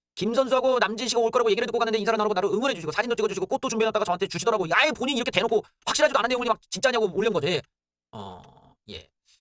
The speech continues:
그러니까 이게 아주 좀 문제가 된 거야. 네, 김기현 측은 이렇게까지 이슈가 될 줄 몰랐던 것 같다. 꽃은 식사 자리에 오셨던 분들이 준비한 거고 저희 쪽에도 준비한 건 아니다.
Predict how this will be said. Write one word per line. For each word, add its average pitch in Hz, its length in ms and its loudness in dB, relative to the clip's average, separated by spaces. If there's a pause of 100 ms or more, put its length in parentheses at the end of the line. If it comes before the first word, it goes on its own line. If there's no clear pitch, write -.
그러니까 247 80 -2
이게 277 100 2
아주 262 260 2
좀 240 100 -8
문제가 247 180 -2
된 220 80 0
거야. 160 380 0 (500)
네, - 160 -20
김기현 277 280 0
측은 269 220 -2
이렇게까지 262 600 0
이슈가 220 180 -2
될 233 100 -2
줄 226 80 -4
몰랐던 196 220 0
것 156 120 0
같다. 101 460 -10
꽃은 262 280 -2
식사 262 220 0
자리에 254 160 0
오셨던 240 180 -2
분들이 226 160 -2
준비한 214 200 0
거고 202 100 0
저희 185 140 0
쪽에도 208 180 2
준비한 180 160 -4
건 165 80 -2
아니다. 110 420 -8